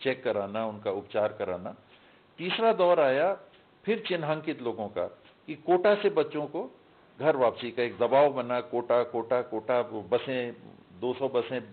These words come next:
यूपी सरकार ने बॉर्डर पे भेज दी हैं, केंद्र सरकार पे दबाव बनाया गया, कोटा के बच्चों के साथ कुछ मजदूर भी साथ-साथ वापस आए। तो ये फिर चिन्हांकित लोग थे कि किसको आपको देखना है,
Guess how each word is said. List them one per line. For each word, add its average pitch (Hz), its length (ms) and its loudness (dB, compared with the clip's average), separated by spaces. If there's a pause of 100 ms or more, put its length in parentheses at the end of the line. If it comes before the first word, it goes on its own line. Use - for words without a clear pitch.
(580)
यूपी 127 340 -4
सरकार 120 420 2
ने 120 100 -4
बॉर्डर 117 320 0
पे 123 160 -4
भेज 117 240 -6
दी 117 160 -10
हैं, 113 240 -8
केंद्र 123 240 -6
सरकार 117 340 0
पे 117 140 -6
दबाव 110 380 -2
बनाया 113 300 -4
गया, 113 240 -4 (480)
कोटा 147 240 4
के 147 140 -2
बच्चों 127 360 0
के 131 140 -6
साथ 120 260 0 (400)
कुछ 135 160 -2
मजदूर 131 360 -2
भी 120 120 -6
साथ-साथ 107 480 -4
वापस 90 380 -4
आए। 69 140 -8 (520)
तो 151 60 -2
ये 165 80 4
फिर 208 260 -2
चिन्हांकित 165 880 -4
लोग 113 340 -6
थे 80 60 -10 (440)
कि 131 80 -6
किसको 143 400 -2
आपको 151 280 0
देखना 147 320 -6
है, 196 240 -8